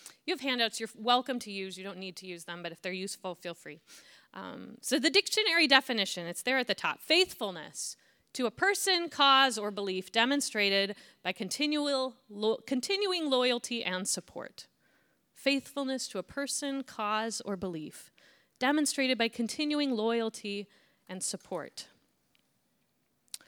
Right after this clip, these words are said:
Well, today is our final teaching in this Lenten series I've been doing called Character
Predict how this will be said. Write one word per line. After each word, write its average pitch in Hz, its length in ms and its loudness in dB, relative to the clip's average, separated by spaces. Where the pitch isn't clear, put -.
Well, 226 80 -6
today 277 260 2
is 311 120 2
our 277 80 4
final 240 420 2
teaching 202 600 -6
in 196 240 -6
this 190 200 -2
Lenten 220 440 -2
series 202 380 -4
I've 185 140 -6
been 185 140 -8
doing 180 300 -6
called 175 340 -6
Character 202 760 -6